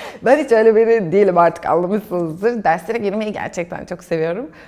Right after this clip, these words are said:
Ya ben, ben şunu istedim ya. Hep şöyle bir arkadaş istedim. Evet, şu an lisedeyiz. Üniversite sınavına hazırlanıyoruz ve hazırlanalım yani beraber. Niye bu çok zor? <laughs> Bunu bul-, bu, böyle bir arkadaş bulmak çok zordu. Umarım şu an sizin öyle bir arkadaşınız vardır.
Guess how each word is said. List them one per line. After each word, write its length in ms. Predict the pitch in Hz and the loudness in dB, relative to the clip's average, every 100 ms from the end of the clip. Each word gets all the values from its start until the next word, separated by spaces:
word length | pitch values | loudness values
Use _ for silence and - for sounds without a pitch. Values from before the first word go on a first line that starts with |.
| - | 0
Ya 100 | 208 | 2
ben, 300 | 208 180 240 | 2 2 0
ben 140 | 392 | 0
şunu 220 | - 294 | -2 -4
istedim 360 | 403 - 214 190 | -4 0 2 4
ya. 120 | 196 | 2
Hep 340 | 247 330 254 | 0 -6 -10
şöyle 200 | - 269 262 | -4 -2 2
bir 80 | |
arkadaş 320 | 185 156 160 170 | 2 2 -2 -6
istedim. 300 | - 156 - - - _ _ 277 | -8 -10 -10 -20 -20 _ _ 2
Evet, 260 | 302 180 | 4 2
şu 120 | - | -2
an 220 | 240 160 147 | -4 -2 -6
lisedeyiz. 440 | 160 233 233 233 - _ _ _ _ - | -4 -2 -2 -4 -12 _ _ _ _ -6
Üniversite 320 | 180 180 254 | -4 -4 -6
sınavına 260 | 254 233 | -4 -2
hazırlanıyoruz 560 | 226 208 220 226 233 208 | -2 -2 -4 -2 -2 0
ve 240 | 226 226 - - | -2 -4 -12 -20
hazırlanalım 640 | - 165 180 208 233 196 | -8 -4 -2 -4 -4 -6
yani 260 | 165 165 156 | -6 -8 -8
beraber. 340 | 139 - - - _ | -10 -10 -16 -20 _
Niye 440 | 175 175 220 269 233 | -6 -2 2 2 2
bu 260 | 247 214 | -2 -4
çok 220 | - 196 | -2 -2
zor? 460 | 165 156 185 - - - 277 - 508 | -2 -2 -2 -4 -12 -6 -4 0 0
<laughs> 340 | 571 359 - | 0 -2 0
Bunu 220 | 240 311 | 2 6
bul-, 260 | 285 277 240 | 6 4 4
bu, 120 | 220 | 4
böyle 160 | 262 294 | 4 4
bir 60 | |
arkadaş 320 | 269 233 285 | 2 2 0
bulmak 300 | 247 254 277 | 0 -2 -2
çok 160 | 285 233 | -4 0
zordu. 280 | 202 180 175 | 2 2 2
Umarım 240 | 208 277 247 | 0 0 -2
şu 120 | 196 | -4
an 80 | 202 | -4
sizin 200 | 202 202 | -4 -2
öyle 140 | 190 | 0
bir 60 | 190 | 0
arkadaşınız 540 | 190 190 226 214 208 | 0 0 -2 -2 -2
vardır. 380 | 208 208 214 - | 0 0 -2 -8